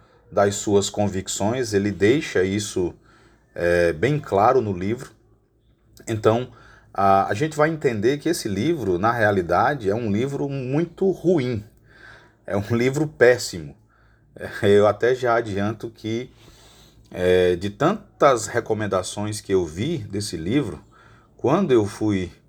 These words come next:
lê-lo, eu fui preocupado, né? Se de repente esse livro não,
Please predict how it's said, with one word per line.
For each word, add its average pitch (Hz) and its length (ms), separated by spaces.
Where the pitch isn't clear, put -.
lê-lo, 104 540
eu 147 200
fui 135 600
preocupado, 110 680
né? 87 300
Se 101 100
de 113 100
repente 104 440
esse 110 180
livro 101 320
não, 101 320